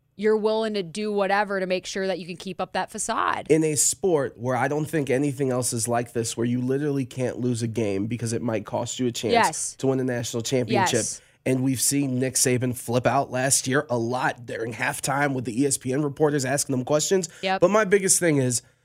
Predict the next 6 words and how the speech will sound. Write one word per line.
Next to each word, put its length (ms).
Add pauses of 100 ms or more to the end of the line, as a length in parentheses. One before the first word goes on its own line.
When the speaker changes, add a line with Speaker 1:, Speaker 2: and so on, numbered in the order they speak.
(460)
Speaker 2:
families, 840 (280)
recruits, 800 (360)
people 440
are 140
watching. 600 (220)
Speaker 1:
Yep. 200